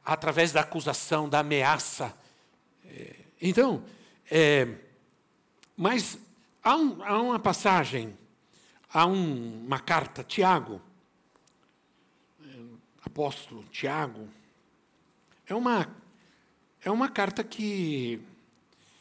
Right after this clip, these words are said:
que fala também sobre, sobre fé, perseverança, esperança, né? Nos faz algumas advertências.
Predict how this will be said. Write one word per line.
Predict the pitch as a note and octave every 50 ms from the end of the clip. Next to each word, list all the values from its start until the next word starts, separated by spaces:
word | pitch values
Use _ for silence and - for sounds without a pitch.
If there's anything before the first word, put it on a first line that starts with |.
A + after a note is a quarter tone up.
| _ _ _ _ _ _ _ _ _ _ _
que | - -
fala | D4 - E4 C4+ A3 D3+ A#2 F2+ - - - _ _ - - _ _
também | - F3+ D#3+ C3+ B2 C#3+ D3+ E3+ D#3
sobre, | - - - B2 A#2+ B2 B2 A#2+ A#2 A2 G2+ G#2 - - _ _ _ _ _ _ _ _ _ _ _ _ _ _ _ _ _ _
sobre | - - - C#3 B2+ B2+ C3 A#2+
fé, | - - - D#3 D3 D3+ D3+ C#3+
perseverança, | - - C3+ A#2 - - D3 C3+ A#2+ B2+ A#2+ A#2 A#2+ B2+ C#3 C#3 C3+ B2+ - - - C3+ B2 - - - _ _ _ _ _ _ _ _ _ _ _ _ _ - _ -
esperança, | C3+ - - - D#3+ C#3 A#2+ B2+ D3 D#3+ D#3 C#3+ C3+ A#2+ A2+ - - - - - A#2 A2 - _ _ _ _ _ _ _
né? | - A#2+ B2+ D3 D#3 D#3 - _ _ _ _ _ _ _ _ _ _ _ _ _ _ _ _ _ _ _ _ _ _ _ _ _ _ _ _ _ _ _ _ _ -
Nos | D3+ D#3 -
faz | - E3+ D#3 D#3 D3+ E3
algumas | C3+ C#3+ D3+ D3+ D3 B2+
advertências. | D3 C#3+ C3 C3+ C#3 C#3 C3 C3 - E3 E3+ E3+ D3+ - - C3 A#2 G#2+ - - -